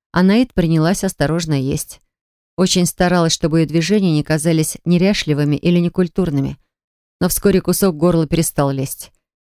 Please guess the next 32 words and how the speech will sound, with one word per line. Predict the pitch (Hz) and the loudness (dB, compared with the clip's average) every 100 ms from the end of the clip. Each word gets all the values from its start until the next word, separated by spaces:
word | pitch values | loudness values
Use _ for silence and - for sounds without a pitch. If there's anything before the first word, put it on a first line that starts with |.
| _ _ - | _ _ -4
Отец | - - 202 | -2 2 2
зачем-то | 180 180 202 180 175 | 2 2 0 0 -2
продолжал | 180 175 170 - 175 | -2 0 0 0 0
нахваливать | 170 165 165 160 151 - | 0 -2 0 0 0 -2
ее | 156 156 | 0 0
гостю, | 139 147 - 165 | 2 -2 -2 -4
причем | 170 - 160 | -2 0 -2
в | |
таких | - 165 180 160 | 0 -2 -2 0
выражениях, | 160 165 170 190 165 | 0 2 2 2 0
что | - - | 0 0
ей | 156 | 0
оставалось | 156 - 160 165 170 | 0 0 0 0 0
только | 175 156 165 | -2 -2 -2
краснеть. | 180 185 - 131 - - _ _ _ _ _ _ _ - | -2 -2 -4 -6 -8 -18 _ _ _ _ _ _ _ -6
«Моя | 135 147 147 160 165 165 | 0 2 4 4 4 4
дочь | 139 151 160 - - | 2 2 2 0 -2
настоящая | 160 - 156 147 160 165 - 160 | -2 0 2 4 4 2 2 2
умелица | 143 147 214 226 156 143 | 2 2 2 2 0 -4
и | 143 | -2
красавица. | 160 147 165 175 147 - - - - _ _ - | -4 -2 2 2 2 -4 -6 -8 -16 _ _ 2
Не | 185 | 2
слишком | - 156 - 170 180 | 2 0 0 2 4
умна, | 208 165 156 | 4 4 2
как | - 151 | 0 -4
и | - | 0
положено | 156 156 147 143 156 | 2 2 0 0 -2
женщине». | 147 156 147 - 147 143 - _ _ _ _ _ _ _ _ _ _ _ _ _ - | 0 0 0 -4 -6 -8 -14 _ _ _ _ _ _ _ _ _ _ _ _ _ -6
«А | 143 | -2
зачем | 139 139 165 143 | 0 0 0 2
женщине | 151 156 - 147 139 | 0 0 -2 -4 -2
ум?» | 151 175 | 0 -2